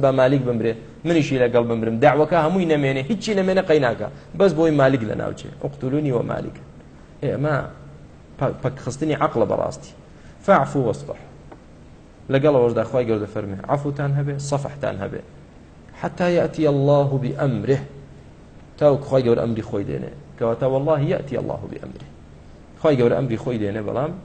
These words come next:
ئێمە سەبرمان لەسەرە، سەبر بگرین، سەفح و لێبوردنمان هەبێ، عەفومان هەبێ. «حتى يأتي الله بأمره، إن الله على كل شيء قدير.» بێگومان ئەمری خوا هات.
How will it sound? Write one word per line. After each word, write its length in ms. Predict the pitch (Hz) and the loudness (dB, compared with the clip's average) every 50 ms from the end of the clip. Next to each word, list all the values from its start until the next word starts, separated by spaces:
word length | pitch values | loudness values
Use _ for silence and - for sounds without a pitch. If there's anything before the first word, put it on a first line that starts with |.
| - - - - - - - | -18 -20 -20 -20 -16 -6 -4
ئێمە 240 | 123 117 110 101 95 - - - - | -4 -2 -2 -4 -6 -6 -10 -4 -4
سەبرمان 400 | 143 139 135 123 120 127 120 117 117 | -2 0 0 0 0 -2 0 0 -2
لەسەرە، 320 | 113 - - 151 170 175 170 - - - - - - - - - - - - - - | -4 -4 -6 -6 -6 -6 -10 -12 -18 -20 -20 -20 -20 -20 -20 -20 -20 -20 -20 -8 -2
سەبر 220 | - 139 120 117 110 110 | 0 0 0 0 -2 -2
بگرین، 320 | 113 110 107 110 110 110 110 - - - - - | -4 -4 -2 -4 -4 -6 -8 -12 -16 -18 -12 -6
سەفح 220 | - 127 120 - - 110 | -4 -4 -4 -6 -6 -6
و 40 | 110 | 0
لێبوردنمان 580 | 104 104 95 104 101 98 120 120 117 107 101 101 117 | 0 0 0 0 -4 -4 -4 -2 -2 -2 -2 -2 -4
هەبێ، 200 | 135 135 151 156 - - | -2 -2 0 -2 0 -2
عەفومان 380 | 120 117 - 113 107 107 107 101 98 123 | -4 -4 -4 -6 -6 -6 -6 -6 -4 -6
هەبێ. 200 | 139 147 165 170 170 - - - - - - - - - | -4 -4 -4 -4 -6 -10 -16 -20 -20 -20 -20 -20 -4 -2
«حتى 320 | 165 160 - - 139 127 120 127 | -2 -2 -2 0 2 4 4 4
يأتي 280 | 135 - - - - 117 110 101 | 2 0 -2 -6 -4 -4 -4 -4
الله 260 | 107 110 113 117 120 117 110 | -2 -2 -2 -2 -2 -2 -4
بأمره، 500 | 107 - - - 151 160 170 175 180 170 139 - - - - - - - - - - | -6 -4 -4 -2 -2 -2 0 0 0 0 -2 -4 -10 -16 -18 -20 -20 -20 -12 -6 -4
إن 100 | 135 123 120 | 0 0 0
الله 200 | 117 120 117 113 110 85 71 | 2 2 0 0 0 -4 -2
على 140 | 92 95 - - - | -2 -2 -4 -4 -6
كل 120 | - - - | -10 -10 -10
شيء 220 | - - - - - - - - | -10 -12 -12 -14 -14 -16 -16 -16
قدير.» 280 | - - - - - - - - - - - - - - - - - - - - - | -18 -18 -18 -20 -20 -20 -20 -16 -16 -16 -16 -18 -20 -20 -20 -20 -20 -20 -18 -4 2
بێگومان 380 | 135 139 131 127 131 123 117 113 - | 2 4 4 4 0 0 0 0 0
ئەمری 240 | 131 143 156 147 139 | -2 -2 -2 -2 -4
خوا 240 | 139 143 156 160 160 151 170 | -2 0 0 0 0 0 -2
هات. 280 | 175 - - - - | -4 -6 -6 -10 -18